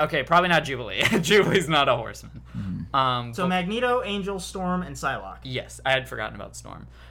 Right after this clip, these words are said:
Speaker 1: But,
Speaker 3: I
Speaker 1: like,
Speaker 3: wonder
Speaker 1: all
Speaker 3: if
Speaker 1: the
Speaker 3: they're
Speaker 1: X-Men,
Speaker 3: gonna
Speaker 1: in the end, 'cause remember when they're like, "We don't know how to control our powers," and she's like, "Then don't." They're all in, like,
Speaker 3: The
Speaker 1: black
Speaker 3: black
Speaker 1: body
Speaker 3: leather.
Speaker 1: suit,
Speaker 3: They
Speaker 1: like
Speaker 3: look like the fucking same things from the
Speaker 2: Mm-hmm.
Speaker 3: Hunger Games
Speaker 1: No, no.
Speaker 3: movies.
Speaker 1: They look like the stuff that they're wearing in the future part of Days of Future Past.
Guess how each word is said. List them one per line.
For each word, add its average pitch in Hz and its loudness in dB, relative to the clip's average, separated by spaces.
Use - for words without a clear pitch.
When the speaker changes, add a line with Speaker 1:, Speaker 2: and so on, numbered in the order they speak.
Speaker 1:
But, 165 2
Speaker 3:
I 170 -4
Speaker 1:
like, 170 8
Speaker 3:
wonder 269 0
Speaker 1:
all 180 8
Speaker 3:
if 214 6
Speaker 1:
the 226 4
Speaker 3:
they're 226 4
Speaker 1:
X-Men, 220 0
Speaker 3:
gonna 180 -6
Speaker 1:
in 202 -2
the 175 -2
end, 233 -2
'cause 156 -8
remember 180 2
when 151 -2
they're 143 2
like, 135 4
"We 190 -2
don't 185 -4
know 180 0
how 170 2
to 156 0
control 156 -2
our 143 4
powers," 139 0
and 123 -6
she's 127 -6
like, 120 -2
"Then 139 -2
don't." 151 2
They're 139 4
all 147 6
in, 147 -2
like, 135 -2
Speaker 3:
The 127 -2
Speaker 1:
black 123 4
Speaker 3:
black 139 -4
Speaker 1:
body 117 0
Speaker 3:
leather. - -4
Speaker 1:
suit, 113 -12
Speaker 3:
They 240 4
Speaker 1:
like 269 2
Speaker 3:
look 339 -10
like 359 -4
the 233 -2
fucking 269 -4
same 240 -2
things 247 -6
from 202 -4
the 180 0
Speaker 2:
Mm-hmm. 170 -2
Speaker 3:
Hunger 214 -2
Games 151 -2
Speaker 1:
No, 254 4
no. 247 2
Speaker 3:
movies. 117 -10
Speaker 1:
They 185 4
look 190 0
like 185 0
the 160 -4
stuff 165 0
that 165 -2
they're 135 -2
wearing 143 -2
in 139 -6
the 123 -2
future 147 -6
part 117 -2
of 117 -8
Days 117 -6
of 110 -16
Future - -12
Past. - -8